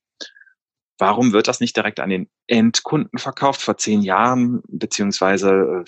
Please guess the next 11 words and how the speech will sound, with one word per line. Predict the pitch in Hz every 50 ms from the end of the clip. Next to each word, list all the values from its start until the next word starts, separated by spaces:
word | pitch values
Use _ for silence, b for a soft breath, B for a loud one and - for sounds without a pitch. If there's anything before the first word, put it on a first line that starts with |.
| -
wie, | - 98 98 98 95 90
wie | - - - -
lange | 92 82 73
ist | - -
das | 98 - -
jetzt | 95 - - - -
her? | 131 131 107 90 - _ _ _ _ _ _ _ _ _ _ -
Vierzehn | - - 123 127 127 - - 117 104 101
Jahre. | 101 107 110 117 120 110 90 80 80 - _ _ _ B B B B B B B B _ - -
Äh, | 104 101 98 98 - -
warum | - - 107 120 123 120 110 117 127 131 131 131 131 131 120 107